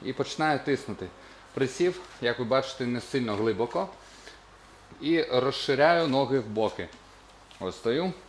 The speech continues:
і тримаємо. Вдих, видих. Я завжди тисну. Прибираю руки, коліна літять. Вдих, видих. Вдих, видих. Вже горить. І вдих,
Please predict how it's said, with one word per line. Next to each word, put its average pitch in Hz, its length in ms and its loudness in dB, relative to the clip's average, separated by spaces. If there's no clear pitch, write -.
і 120 60 -8
тримаємо. 101 500 -2
Вдих, 151 360 2
видих. 98 580 0
Я 110 80 4
завжди 110 340 2
тисну. 92 440 -6
Прибираю 117 400 2
руки, 170 420 0
коліна 127 280 0
літять. 101 440 -6
Вдих, 123 320 0
видих. 104 760 0
Вдих, 107 420 2
видих. 95 640 -2
Вже 95 240 0
горить. 123 360 0
І 104 120 0
вдих, 123 460 0